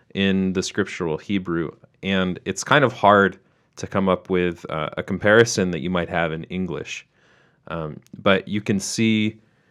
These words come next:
when you study Hebrew that words are all interconnected. So like Blaise was saying,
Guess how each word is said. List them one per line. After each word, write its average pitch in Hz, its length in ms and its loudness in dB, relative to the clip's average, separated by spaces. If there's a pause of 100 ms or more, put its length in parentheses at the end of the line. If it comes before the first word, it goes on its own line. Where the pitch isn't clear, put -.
(200)
when 107 180 0
you 107 100 2
study 120 400 6
Hebrew 117 440 0
that 90 280 0 (800)
words 120 520 2
are 101 160 4
all 101 560 4 (220)
interconnected. 85 800 -4
So - 140 -4
like 92 260 0
Blaise 98 420 0
was 87 160 -2
saying, 76 380 -6